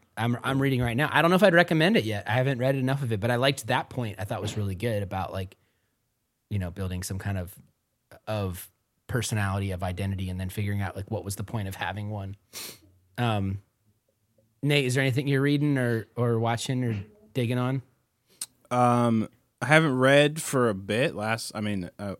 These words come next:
Speaker 2: I've been slowly working through the Borges stuff, the, um, that, the, like, Argentinian literature stuff that I was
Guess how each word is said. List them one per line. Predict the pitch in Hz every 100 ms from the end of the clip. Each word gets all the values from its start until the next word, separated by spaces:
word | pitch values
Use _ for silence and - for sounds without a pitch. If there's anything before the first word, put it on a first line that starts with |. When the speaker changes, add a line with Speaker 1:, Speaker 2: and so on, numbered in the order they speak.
| -
Speaker 2:
I've | 95 92 101
been | 95 98 92 92
slowly | - - 101 98 92 90
working | 87 - 90
through | - 85 80 80 78
the | 90 78 - _
Borges | - 95 92 98 90
stuff, | - 95 -
the, | 78 73 _ _ _ _ _ _ _ _ _ _ _ _ _ -
um, | 98 87 85 78 78 _ _ _ _ -
that, | 90 - _ _
the, | 92 80
like, | 82 82 - _ _ _ _ _ _ -
Argentinian | 98 95 92 87 101 98 95 95 -
literature | 117 120 117 135 123
stuff | - 127 120
that | 117 107
I | 101
was | 101 104 - -